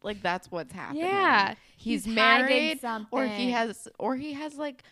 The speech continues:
Speaker 1: or his lampshades are, like, made of human skin. Like, those are the two options.
Speaker 2: Or he's ashamed of
Speaker 1: He's
Speaker 2: you.
Speaker 1: Ed Gein.
Speaker 2: He doesn't respect you.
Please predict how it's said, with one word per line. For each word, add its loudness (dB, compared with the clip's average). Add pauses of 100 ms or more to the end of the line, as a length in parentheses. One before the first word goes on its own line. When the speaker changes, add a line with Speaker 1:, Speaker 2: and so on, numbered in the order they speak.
(480)
Speaker 1:
or -2
his -6
lampshades -6
are, -4
like, -6
made -2
of -6
human -8
skin. -12
Like, -6
those -2
are -2
the -4
two -8
options. -16 (320)
Speaker 2:
Or -10
he's -6
ashamed -2
of -2
Speaker 1:
He's 0
Speaker 2:
you. -2
Speaker 1:
Ed 2
Gein. -6
Speaker 2:
He -4
doesn't 2
respect 2
you. 0